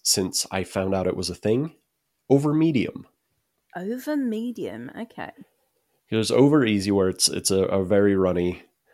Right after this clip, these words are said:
Speaker 1: sort of
Speaker 2: Mm.
Speaker 1: dippy yolk, and there's over hard, which as a kid, that was my thing,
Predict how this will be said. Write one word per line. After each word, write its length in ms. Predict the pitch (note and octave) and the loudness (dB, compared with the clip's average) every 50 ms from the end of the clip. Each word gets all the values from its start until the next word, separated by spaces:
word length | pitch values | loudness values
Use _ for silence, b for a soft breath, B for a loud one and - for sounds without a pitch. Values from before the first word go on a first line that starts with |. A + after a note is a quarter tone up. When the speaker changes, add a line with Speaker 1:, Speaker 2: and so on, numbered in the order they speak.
| _ _ - | _ _ -6
Speaker 1:
sort 200 | A#3 B3+ - - | -2 -2 0 0
of 80 | - F2 | -2 -2
Speaker 2:
Mm. 40 | |
Speaker 1:
dippy 220 | - F#2+ - - F2+ | -4 -4 -4 -2 -4
yolk, 400 | F2 F2 E2 E2+ F2 - - - b b b b b b - | -2 -2 -4 -4 -6 -8 -12 -20 b b b b b b -4
and 80 | F#2 | -2
there's 160 | F#2 F#2+ F2 F#2 | -2 0 2 2
over 220 | F#2+ F#2 F2+ F2+ | 2 2 2 0
hard, 500 | F2 - A#2+ B2+ A#2+ G2 F#2+ F#2 F#2 F#2+ _ | 0 2 2 4 4 4 2 0 -2 -6 _
which 180 | - A2+ A2+ - | -4 -2 2 2
as 120 | A2+ G#2+ | 2 2
a 60 | F#2 - | 2 -2
kid, 460 | - - - A#2+ A#2 D3+ G3 G#3+ - _ _ _ _ _ _ _ _ - | -6 -4 0 0 2 0 0 -4 -10 _ _ _ _ _ _ _ _ -2
that 180 | A2 G#2 E2 | 0 0 0
was 140 | F#2 F#2+ F#2+ | 0 -2 -2
my 120 | F#2+ F2 | -2 -4
thing, 340 | F2 - - C#3+ A#2 E2+ D#2 | -4 -2 -2 0 0 0 -2